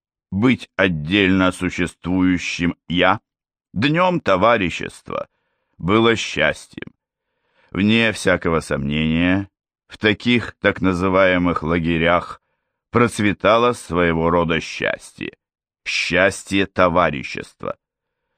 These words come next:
Это было счастьем. Утром вместе со всеми бежать по пересечённой местности, а после пробежки вместе со всеми стоять в душевой под сильными струями горячей и холодной воды.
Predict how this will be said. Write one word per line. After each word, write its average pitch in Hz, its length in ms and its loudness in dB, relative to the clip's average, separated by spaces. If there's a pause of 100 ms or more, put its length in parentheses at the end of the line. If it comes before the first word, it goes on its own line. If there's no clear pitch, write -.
(260)
Это 76 360 -2
было 110 400 2
счастьем. 92 880 -2 (760)
Утром 101 540 2
вместе 95 480 0
со 82 200 0
всеми 85 580 0 (560)
бежать 113 560 2
по 104 100 0
пересечённой 95 840 0
местности, 78 760 -4 (680)
а 98 140 4
после 107 500 0
пробежки 82 840 -2 (500)
вместе 107 560 2
со 101 160 0
всеми 95 380 0
стоять 87 420 -2
в 82 80 -6
душевой 92 480 0
под 92 240 -2
сильными 92 500 2
струями 92 600 0
горячей 85 540 0
и 80 40 -2
холодной 80 540 0
воды. 73 400 -2